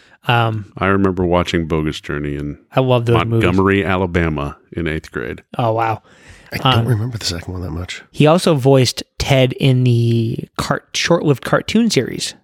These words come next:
Speaker 1: Bill and Ted cartoon series.
Speaker 2: I didn't, I
Speaker 1: Lasted
Speaker 2: think I
Speaker 1: about
Speaker 2: knew that
Speaker 1: twelve or thir-,
Speaker 2: existed.
Speaker 1: yeah, it was about twelve or thirteen episodes. They voiced the characters.
Speaker 3: So it was a blockbuster compared to the Clerks cartoon, huh?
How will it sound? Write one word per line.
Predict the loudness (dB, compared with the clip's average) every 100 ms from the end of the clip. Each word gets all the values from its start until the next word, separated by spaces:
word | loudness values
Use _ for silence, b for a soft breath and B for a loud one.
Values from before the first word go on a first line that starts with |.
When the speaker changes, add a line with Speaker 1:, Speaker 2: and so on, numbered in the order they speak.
| _ _
Speaker 1:
Bill | 0 2
and | 2
Ted | 0 0
cartoon | -2 0 -2 0
series. | -2 -4 -6 -6 -4
Speaker 2:
I |
didn't, | -2 -2 -4 -6
I | 0
Speaker 1:
Lasted | 2 2
Speaker 2:
think | 2
I |
Speaker 1:
about | 2
Speaker 2:
knew |
that | 4
Speaker 1:
twelve | 4 4
or | 4
thir-, | 2
Speaker 2:
existed. | 0 -6 -8 B B -2
Speaker 1:
yeah, | 2
it | 4
was | 2
about | 0
twelve | 0 2 2
or |
thirteen | 2 2 2
episodes. | 2 2 2 2 0 -4
They | 2 2
voiced | 4 0 0
the | -2
characters. | 2 2 0 0
Speaker 3:
So | 2
it |
was | 2
a | 2
blockbuster | 0 0 0 0 -2 -4 -2
compared | -2 -2
to |
the | -4
Clerks | -4 -4 -4
cartoon, | -6 -6 -4
huh? | -4